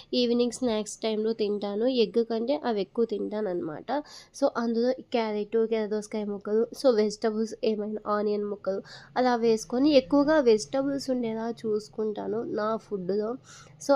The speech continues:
అలాగైతే నాకు కొంచెం బాగా వెయిట్ గెయిన్ అంటే వెయిట్ తగ్గడానికి యూజ్ అవుతుంది. And ఆఫ్టర్‌నూన్ సంగటికి కూడా నేనేం చేస్తానంటే వెజిటబుల్స్ అన్నీ ఎక్కువ తింటాను,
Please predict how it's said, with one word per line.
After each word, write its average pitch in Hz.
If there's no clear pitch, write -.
అలాగైతే 233
నాకు 262
కొంచెం 233
బాగా 208
వెయిట్ 202
గెయిన్ 214
అంటే 220
వెయిట్ 208
తగ్గడానికి 208
యూజ్ 190
అవుతుంది. 208
And 247
ఆఫ్టర్‌నూన్ 247
సంగటికి 208
కూడా 214
నేనేం 208
చేస్తానంటే 226
వెజిటబుల్స్ 254
అన్నీ 254
ఎక్కువ 233
తింటాను, 220